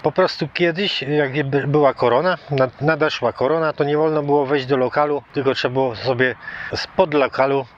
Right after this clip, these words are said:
ktoś tam wyskakiwał, zrobiło się zamówienie, poczekało się na dworze, był tam stolik, popielniczka i tak dalej i dwa krzesełka.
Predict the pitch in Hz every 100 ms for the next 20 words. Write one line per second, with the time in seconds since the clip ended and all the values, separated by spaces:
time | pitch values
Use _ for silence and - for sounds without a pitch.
0 | - - - 143 127 131 - 127 - 151
1 | 143 127 - - - - - - 117 131
2 | 123 135 120 123 120 120 123 135 139 135
3 | 120 - - - - 131 139 127 117 123
4 | 110 107 143 139 123 123 120 110 - 143
5 | 139 117 123 - 113 131 - 127 107 107
6 | 113 143 165 165 - - - - - 113
7 | 131 - 131 127 107 90